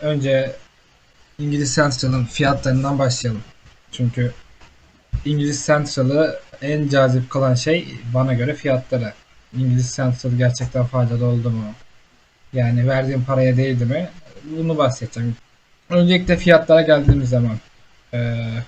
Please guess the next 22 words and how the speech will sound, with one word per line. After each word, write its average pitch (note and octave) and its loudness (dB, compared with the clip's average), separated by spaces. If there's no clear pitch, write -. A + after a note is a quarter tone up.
premium D#3 2
üyelik C3+ -2
kullanıyorum A2+ -2
ben. F3+ -2
Size C#3 -2
de C3+ 0
bunu C3+ -2
tavsiye A#2+ 0
ederim. D3+ -4
E, C#3 -4
premium F3 4
üyelik E3+ 4
bana D#3+ 8
göre D#3 2
gerçekten C#3+ 0
çok B2+ -6
ucuz. A2 -4
Neden D3+ 2
çok B2+ -6
ucuz A2 -4
premium A2 -4
üyelik? C3 -6